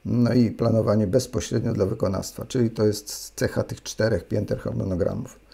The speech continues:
E, planowanie, produkcji i kontrola, a więc, e, wyspecyfikowanie, jakie zadania, e, będą mogły być wykonane, w jaki sposób te zadania będą oczyszczone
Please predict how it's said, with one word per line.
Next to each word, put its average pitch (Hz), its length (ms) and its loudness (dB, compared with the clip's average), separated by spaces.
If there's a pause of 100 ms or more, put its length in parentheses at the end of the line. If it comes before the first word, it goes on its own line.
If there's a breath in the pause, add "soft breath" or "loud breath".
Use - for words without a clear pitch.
(640 loud breath)
E, 101 320 4 (220)
planowanie, 135 500 8
produkcji 127 460 2
i 123 40 2
kontrola, 107 520 2 (200)
a 117 140 2
więc, 120 360 4
e, - 40 4 (360)
wyspecyfikowanie, 131 1080 4
jakie 135 260 6
zadania, 113 480 6
e, - 460 -10 (560)
będą 120 360 6
mogły 113 280 6
być 104 180 0
wykonane, 98 600 2 (220)
w 95 100 -4
jaki 131 220 2
sposób - 440 -4
te 107 120 -4
zadania 110 380 4
będą 104 340 2
oczyszczone 110 640 2